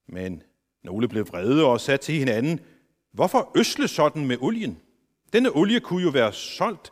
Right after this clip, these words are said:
for over tre hundrede denarer og givet til de fattige." Og de overfusede hende. Men, øh, Jesus sagde, "Lad hende være.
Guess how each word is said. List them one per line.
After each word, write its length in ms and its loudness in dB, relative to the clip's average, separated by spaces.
for 340 -6
over 280 -2
tre 400 -6
hundrede 320 -2
denarer 600 2
og 220 0
givet 280 -2
til 200 -8
de 120 -4
fattige." 520 -2
Og 160 -18
de 140 -18
overfusede 840 -2
hende. 320 -6
Men, 320 2
øh, 300 0
Jesus 240 -4
sagde, 380 -2
"Lad 140 4
hende 200 0
være. 300 0